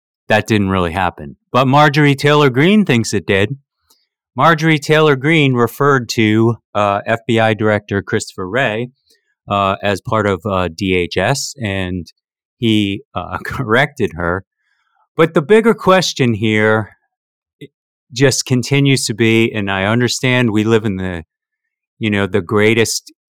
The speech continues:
debatable, greatest democracy in the world. Um, people can vote for whoever they want.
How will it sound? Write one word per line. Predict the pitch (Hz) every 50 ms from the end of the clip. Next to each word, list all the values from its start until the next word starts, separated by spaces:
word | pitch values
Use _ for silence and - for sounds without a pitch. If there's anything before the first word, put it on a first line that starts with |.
| _ _ _ _ _ _ _ _ _ _ -
debatable, | - 101 90 98 95 92 85 82 95 98 98 95
greatest | - 107 95 101 104 104 104 - -
democracy | 110 85 98 101 98 101 101 - - 101 - - - 104 101 101 104 - -
in | 104 101 98
the | 95 90
world. | 90 90 87 87 85 82 87 98 - - - _ _ _ _ _ _ _ _ _ _ _ -
Um, | 104 101 98 95 95 95 92 90 90 92 98 - _ _ -
people | 117 113 110 113 107
can | - - 117 104
vote | 104 107 101 107 107 -
for | - 110 101
whoever | 95 110 104 104 101 95 98 107 107
they | 107 117 113
want. | 113 113 104 101 104 104 117 - - - -